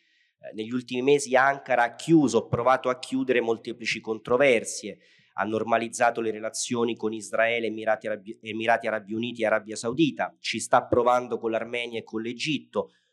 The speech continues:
non ha raccolto le provocazioni irachene dell'Iran. Si può aggiungere il rinnovato slancio nella cooperazione turco-italiana, l'intesa con la Serbia per disinnescare la crisi bosniaca,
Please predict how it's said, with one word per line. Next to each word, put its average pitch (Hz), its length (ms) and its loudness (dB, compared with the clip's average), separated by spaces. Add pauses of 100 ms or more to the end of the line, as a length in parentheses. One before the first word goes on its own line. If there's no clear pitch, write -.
(240)
non 123 220 2
ha 233 80 8
raccolto 127 640 2
le 117 100 0
provocazioni 117 680 -2
irachene 117 460 0
dell'Iran. 107 720 0 (460)
Si - 260 -6
può - 120 6
aggiungere 123 580 0
il 117 60 -4
rinnovato 117 480 -8
slancio 120 580 0
nella 110 460 2 (560)
cooperazione 117 880 0
turco-italiana, 117 1500 0
l'intesa 120 580 -4
con 113 160 -4
la 110 80 0
Serbia 113 460 -8
per 104 180 -14
disinnescare 110 720 -8
la 107 100 -8
crisi 104 340 -16
bosniaca, 107 800 -4